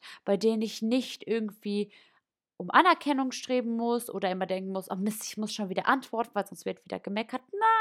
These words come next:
Nein, völliges Verständnis, weil die alle das Gleiche fühlen wie ich, weil die alle hassen zu chatten. Ähm, ich durfte eine Freundschaft loslassen, damit ich einfach, einfach eine aktive Freundschaft führen durfte, wo ich nicht immer,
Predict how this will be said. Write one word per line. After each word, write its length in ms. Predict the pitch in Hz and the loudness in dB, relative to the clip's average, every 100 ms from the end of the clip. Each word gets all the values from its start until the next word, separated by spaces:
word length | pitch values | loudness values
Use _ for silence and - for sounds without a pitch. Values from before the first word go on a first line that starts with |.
| 403 | 4
Nein, 120 | 285 | 0
völliges 460 | - 359 330 320 | -2 -2 0 -2
Verständnis, 540 | 320 302 311 294 294 - | -2 -2 0 0 0 -2
weil 140 | 277 | -2
die 100 | 277 | 2
alle 220 | - 311 | 4 2
das 220 | 302 294 - | 0 -4 -2
Gleiche 320 | 302 311 254 | -2 0 -4
fühlen 440 | - 240 226 208 | -8 -6 -4 -4
wie 100 | - - | -6 -8
ich, 140 | - | -8
weil 100 | - | -2
die 60 | 277 | 2
alle 320 | 294 285 277 | 6 6 8
hassen 380 | 311 359 - 320 | 6 6 2 -6
zu 200 | - 262 | -4 -4
chatten. 540 | - 247 208 - 180 - - - - - - _ _ | -4 -2 -2 -4 -14 -14 -18 -18 -20 -20 -20 _ _
Ähm, 340 | 220 226 226 - | 4 4 2 -6
ich 140 | - - | -10 0
durfte 280 | 294 285 269 | 0 0 -2
eine 120 | 254 | -2
Freundschaft 500 | - 262 254 262 - | 0 0 0 -4 0
loslassen, 580 | 240 240 233 226 - 226 | 0 0 0 0 -2 -4
damit 360 | 220 220 220 | -2 -2 -6
ich 160 | 214 - | -10 -6
einfach, 440 | 220 - 214 - - | -8 -4 -6 -6 -10
einfach 480 | 226 220 - 214 - | -8 -6 -4 -4 -4
eine 300 | - 214 208 - | -4 -2 -2 0
aktive 500 | 233 226 - 247 233 | 0 0 -8 -6 -6
Freundschaft 480 | 214 214 208 208 - | -4 -6 -6 -8 -6
führen 180 | 208 196 | -8 -4
durfte, 380 | 202 196 214 180 | -4 -4 -8 -4
wo 100 | 208 | -4
ich 180 | - 214 | -4 -8
nicht 280 | 214 - | -8 -8
immer, 340 | - 196 190 | -10 -6 -4